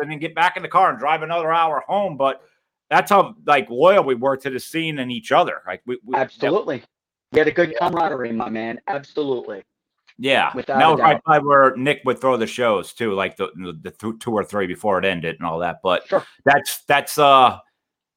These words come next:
Speaker 1: that's the Scranton Wilkes-Barre legacy. You, you might get a show or two out of a venue, and they'd see us throwing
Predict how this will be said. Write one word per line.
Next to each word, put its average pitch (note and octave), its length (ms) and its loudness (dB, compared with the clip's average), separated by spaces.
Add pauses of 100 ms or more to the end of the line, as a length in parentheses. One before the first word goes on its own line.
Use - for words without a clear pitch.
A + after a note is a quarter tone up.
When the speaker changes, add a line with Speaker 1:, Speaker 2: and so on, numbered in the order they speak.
(120)
Speaker 1:
that's G3 240 2
the D#3+ 360 4
Scranton D#3+ 500 0
Wilkes-Barre C#3+ 540 0
legacy. A#2+ 640 0
You, A2+ 100 -10
you B2+ 160 -8
might D3 220 4
get C#3 120 0
a B2+ 80 2
show C#3+ 280 2
or C3+ 100 4
two C3 260 0
out A#2+ 140 4
of A2+ 80 -4
a A2+ 80 -2
venue, A#2 640 -2
and A2 120 -6
they'd A2+ 300 -4
see D#3 180 -2
us C3+ 140 -2
throwing C3+ 420 2